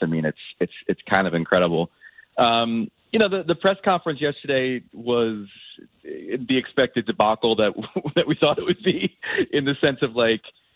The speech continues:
they can't really talk about what he did, and, and they're all apologizing and, and, and, you know, addressing critics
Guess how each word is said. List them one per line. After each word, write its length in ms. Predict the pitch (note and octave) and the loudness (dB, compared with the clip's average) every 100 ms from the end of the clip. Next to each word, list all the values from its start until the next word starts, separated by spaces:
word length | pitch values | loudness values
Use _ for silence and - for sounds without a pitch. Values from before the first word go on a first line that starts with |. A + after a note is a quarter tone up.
| _ | _
they 80 | C3+ | -4
can't 240 | C3 C3+ B2 | 0 -2 0
really 180 | A#2+ | -2
talk 240 | A2+ A2+ G#2 | 0 0 0
about 280 | G#2 G2 D#2+ | 0 -2 0
what 120 | F2 | -4
he 80 | E2+ | -4
did, 720 | - F#3+ F3+ F3 E3 D#3+ C#3 | 0 2 2 2 2 0 0
and, 220 | G#2+ G2+ | -2 -2
and 320 | G#2 G2 F#2 | -4 -4 -2
they're 340 | F2+ F2+ F2+ E2 | -2 -2 -2 -2
all 180 | F2+ | -2
apologizing 1300 | F2 C#3 D3 D3+ D3+ C#3+ C3 C3 B2 B2+ B2+ B2 A#2 G#2+ | -4 0 2 0 0 0 0 -2 -2 -4 -2 -2 -6 -10
and, 280 | F#2 F#2 - G2 | -16 -18 -10 -8
and, 220 | F2+ F#2 F2+ | -8 -12 -10
and, 260 | F#2 F2+ - - - - - | -10 -10 -20 -20 -20 -18 -2
you 80 | |
know, 160 | A2 F2+ | 2 2
addressing 540 | A2+ A#2 B2+ - B2 | 2 2 0 2 -2
critics 380 | A2 C3 B2 B2+ | 0 0 0 0